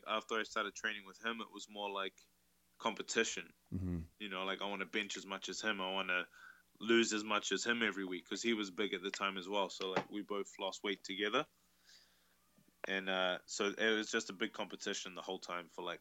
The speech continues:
Speaker 1: eight months, just who, see who could not eat that much bad food and
Speaker 2: <laughs>
Speaker 1: shred up as fast as possible, you know?
Speaker 2: Yeah. Yeah. H-, how, how much better do you feel now? What's the
Speaker 1: A lot
Speaker 2: difference?
Speaker 1: better, man.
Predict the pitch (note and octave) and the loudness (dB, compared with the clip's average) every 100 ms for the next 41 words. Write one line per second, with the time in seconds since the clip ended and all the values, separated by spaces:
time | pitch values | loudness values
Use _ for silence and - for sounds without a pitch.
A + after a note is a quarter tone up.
0 | - F2 D2+ E2+ F2 - F#2 - F#2+ - | -8 -10 -8 -10 -8 -8 -6 -6 -6 -4
1 | F#2+ F#2 F2+ E2+ - - _ _ _ _ | -2 -2 -4 -8 -10 -20 _ _ _ _
2 | _ G#2 A2 G#2 - A#2+ A2+ G#2+ G2+ G#2 | _ -4 2 2 4 2 2 2 2 2
3 | G2+ - G2+ F#2+ - G#2 G2 F2+ - F2+ | -2 4 4 4 2 2 2 -2 -4 -6
4 | - A2 F2 G#2 - - F#2 F#2+ - F#2+ | -2 0 0 0 0 2 2 2 0 -4
5 | - G2 F#2 - F2 - F#2+ - F#2 F2+ | 2 4 2 -2 -4 0 0 -2 -6 -6
6 | E2+ F#2+ - _ - G2+ G#2+ F2 - - | -8 -12 -12 _ 2 6 6 4 -2 -14
7 | _ - - - G#2 A2 F#2+ B2 D3 C3 | _ -20 -20 -2 4 6 6 4 2 0
8 | C3+ A#2 C#3 C3 - - A2+ A2+ A#2 G#2 | 2 4 6 6 6 0 4 8 10 8
9 | G#2 G2 A#2 A2+ G#2+ A2 F#2 - - - | 6 4 6 8 8 6 2 -2 -8 -18
10 | - A2 G2 A#2 - G2+ A2 A2 G2+ F2+ | -6 -4 4 4 4 6 6 6 4 2
11 | E2+ F2+ | -2 -4